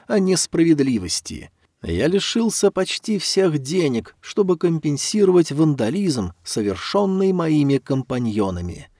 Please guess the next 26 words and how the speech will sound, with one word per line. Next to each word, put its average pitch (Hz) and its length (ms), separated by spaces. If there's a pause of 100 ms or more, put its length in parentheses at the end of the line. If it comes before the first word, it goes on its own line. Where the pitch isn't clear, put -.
Я 95 260
думал, 123 340
что - 240
упаду 117 360
в 101 180
обморок 110 680
от - 200
поднявшегося 156 920
давления. 156 760 (280)
Вот 98 240
это 120 220
да! 104 360 (460)
<laughs> 185 80 (380)
Но - 160
что - 340
я 190 100
вдруг 175 300
узнал? 135 560 (220)
Семья 110 480
Куриил 117 520 (160)
проводит 170 600
турнир, 160 580 (240)
призовые 104 540
деньги 110 480
весьма 156 420
заманчивы, 151 840